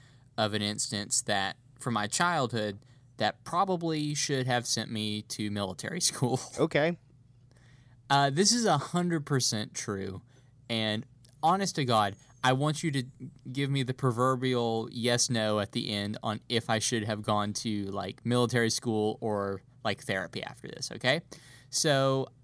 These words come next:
Speaker 1: my sister and I had, like, a ceramic piggy bank, like most kids did. Uh, it wasn't one of the, like, really thick kinds. It was pretty,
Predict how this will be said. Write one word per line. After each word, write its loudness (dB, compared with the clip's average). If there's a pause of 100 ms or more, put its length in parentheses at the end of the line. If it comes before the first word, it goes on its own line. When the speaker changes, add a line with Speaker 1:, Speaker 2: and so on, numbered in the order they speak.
(140)
Speaker 1:
my 2
sister 0
and 0
I 0
had, 0
like, -2
a -2
ceramic -4
piggy -4
bank, -4 (100)
like -4 (260)
most -8
kids -8
did. -6 (320)
Uh, 4
it 0
wasn't 0
one -2
of -2
the, -4
like, -4
really -2
thick -8
kinds. -6
It -6
was -8
pretty, -4